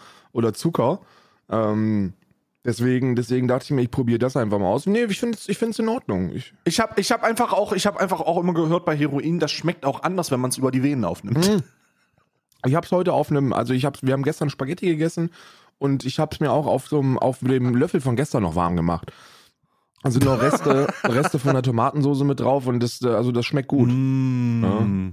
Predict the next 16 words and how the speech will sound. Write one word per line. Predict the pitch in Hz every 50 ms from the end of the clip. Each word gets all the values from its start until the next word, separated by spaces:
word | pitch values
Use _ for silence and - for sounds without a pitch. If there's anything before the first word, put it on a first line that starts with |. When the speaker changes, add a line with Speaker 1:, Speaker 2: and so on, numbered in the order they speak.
| - _ -
Speaker 2:
Ja, | 107 117 123 139 143 135 117
die, | 107 98 120
gerade | - 120 - 139 151 185 185 165
die, | 127 127 135 131 - _ _
ich, | _ 131 - - _ _
ich, | - 120 - -
ich | - 117 - -
weiß, | 135 147 160 156 156
das | 131 113 -
Aroma | 117 117 117 135 143 139 135
mit | 135 117 -
der | 120
Tomatensauce | - - 120 120 127 - 147 127 120 131 - 135
und | 123 113
so, | - 123 120
das, | 110 113 - -